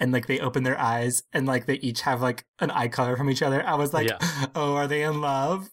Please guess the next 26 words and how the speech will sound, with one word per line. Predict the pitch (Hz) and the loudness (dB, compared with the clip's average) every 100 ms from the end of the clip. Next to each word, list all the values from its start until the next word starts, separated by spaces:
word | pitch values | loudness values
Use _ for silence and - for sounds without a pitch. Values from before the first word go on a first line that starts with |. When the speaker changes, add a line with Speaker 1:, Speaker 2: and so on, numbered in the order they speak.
| - | -8
Speaker 1:
Do | 180 175 | -2 0
they | 165 | 0
have | 151 147 | 0 0
each | 151 | 2
other's | 190 156 | 2 2
Speaker 2:
<laughs> | 208 | 0
Speaker 1:
eyes | 160 139 147 160 180 | 0 0 0 -2 -2
now?" | 196 196 214 240 - - - - - | 0 2 0 0 -4 -4 -6 -4 -4
<laughs> | - - - - 214 - - - - - | -2 -6 -6 -2 -2 -2 -6 -8 -8 0
God. | 127 113 110 - - - - - - - - - 131 | 2 4 2 -2 -6 -8 -4 0 0 -2 -6 -14 -10
Speaker 2:
Um, | - 120 117 110 110 113 _ _ _ _ _ _ _ _ - _ _ _ _ _ _ - | -2 0 0 -2 -6 -18 _ _ _ _ _ _ _ _ -20 _ _ _ _ _ _ -6
so | - 175 | 0 2
also | 160 175 247 | 4 2 2
in | 233 | 0
two | - | 0
thousand, | - 143 151 139 | 0 2 0 -2
she | 151 | 0
does | 139 135 - | 2 0 0
this | 131 | 0
small | - - - 123 117 120 117 120 - _ _ | 0 0 -2 0 2 4 2 0 -4 _ _
adaptation | 117 117 - 127 113 - 110 107 - | -4 -4 -2 -2 -2 -2 -4 -6 -2
of, | 107 107 104 101 - - - - - - | 2 2 2 -2 -6 -14 -14 -20 -18 -2
uh, | 110 107 - | 0 0 0
Bozeman | 113 113 113 104 | 0 2 0 -4
and | 101 104 | -4 -4
Lena, | 104 98 87 | -4 -4 -10